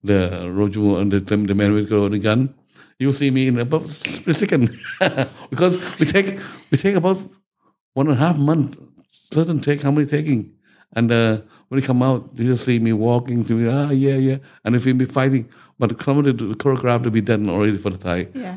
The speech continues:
Speaker 1: But it's gonna be done all that.
Speaker 2: Well, that's what happens when you
Speaker 1: Yeah.
Speaker 2: do movies or
Speaker 1: Oh,
Speaker 2: any
Speaker 1: yeah,
Speaker 2: type of
Speaker 1: yeah,
Speaker 2: film.
Speaker 1: yeah,
Speaker 2: You,
Speaker 1: mm.
Speaker 2: you, you do days and days and days
Speaker 1: Mm.
Speaker 2: or how many hours, and then you're only shown for, like, a second. <laughs>
Speaker 1: Well,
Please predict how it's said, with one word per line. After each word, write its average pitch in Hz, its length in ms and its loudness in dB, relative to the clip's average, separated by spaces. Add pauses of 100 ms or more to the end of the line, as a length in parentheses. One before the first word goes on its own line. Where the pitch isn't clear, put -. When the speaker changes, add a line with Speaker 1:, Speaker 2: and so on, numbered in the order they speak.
(140)
Speaker 1:
But - 100 -10
it's 101 100 0
gonna 98 180 4
be 110 100 2
done 98 240 -2
all 92 160 -2
that. 90 160 -8 (100)
Speaker 2:
Well, 262 80 -10
that's 294 140 0
what 311 140 2
happens 277 360 -2
when 214 180 -6
you 190 200 -4
Speaker 1:
Yeah. 190 80 -8
Speaker 2:
do 190 420 -8
movies 190 480 -2
or 147 60 2
Speaker 1:
Oh, 156 60 4
Speaker 2:
any 139 120 4
Speaker 1:
yeah, 135 120 4
Speaker 2:
type 127 80 -2
of 127 80 -4
Speaker 1:
yeah, 135 120 -4
Speaker 2:
film. 131 180 2
Speaker 1:
yeah, 131 80 -4
Speaker 2:
You, 127 480 -2
Speaker 1:
mm. - 40 0
Speaker 2:
you, 233 80 2 (200)
you 233 60 -4
do 240 320 -6 (240)
days 220 280 0
and 214 100 -4
days 220 180 0
and - 80 -2
days 208 240 4
Speaker 1:
Mm. 208 80 -2
Speaker 2:
or 190 400 -4
how 214 160 -8
many 208 160 -4
hours, 220 360 0
and 196 100 -4
then 190 120 -4
you're 185 200 -4
only 202 240 0
shown 196 300 0
for, 196 100 -6
like, 170 280 -2
a - 60 -4
second. 185 560 -8
<laughs> - 60 -20 (1000)
Speaker 1:
Well, 113 340 0